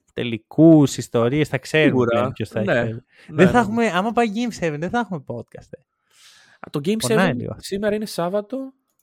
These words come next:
Speaker 1: Ε, ναι.
Speaker 2: Θα έχουμε την Τετάρτη, γιατί δεν έχουμε. Τρίτη
Speaker 1: Κάτσε,
Speaker 2: δεν
Speaker 1: το
Speaker 2: είναι.
Speaker 1: Game seven θα γίνει Τρίτη.
Speaker 2: Ναι.
Speaker 1: Α, θέλω να πω, δεν θα έχουμε πριν podcast. Αυτό είναι το
Speaker 2: Α, ναι. Ε, εντάξει.
Speaker 1: Εντάξει,
Speaker 2: Παιδιά,
Speaker 1: συμβαίνει
Speaker 2: ετοιμαστείτε
Speaker 1: αυτό.
Speaker 2: για Game seven, εκεί θα
Speaker 1: <laughs>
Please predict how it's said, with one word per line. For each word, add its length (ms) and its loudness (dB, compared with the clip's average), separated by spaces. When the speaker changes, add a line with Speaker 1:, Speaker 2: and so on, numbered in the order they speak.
Speaker 1:
Ε, 300 -6
ναι. 120 -12
Speaker 2:
Θα 120 -12
έχουμε 220 -10
την 100 -12
Τετάρτη, 540 -14
γιατί 180 -20
δεν 100 -20
έχουμε. 280 -18
Τρίτη 160 -8
Speaker 1:
Κάτσε, 140 -6
Speaker 2:
δεν 80 -6
Speaker 1:
το 80 -4
Speaker 2:
είναι. 360 -4
Speaker 1:
Game 0 -
seven 80 0
θα 140 -2
γίνει 380 -4
Τρίτη. 520 -8
Speaker 2:
Ναι. 240 -12
Speaker 1:
Α, 120 -2
θέλω 160 0
να 60 2
πω, 100 0
δεν 100 0
θα 80 2
έχουμε 220 0
πριν 300 -2
podcast. 440 -4
Αυτό 280 -10
είναι 120 -10
το 120 -12
Speaker 2:
Α, 340 2
ναι. 160 -4
Ε, 200 -6
εντάξει. 220 -10
Speaker 1:
Εντάξει, 400 -12
Speaker 2:
Παιδιά, 140 -18
Speaker 1:
συμβαίνει 340 0
Speaker 2:
ετοιμαστείτε 440 -2
Speaker 1:
αυτό. 220 0
Speaker 2:
για 200 -4
Game 40 -10
seven, 80 -6
εκεί 160 -14
θα 120 -14
Speaker 1:
<laughs> 80 -12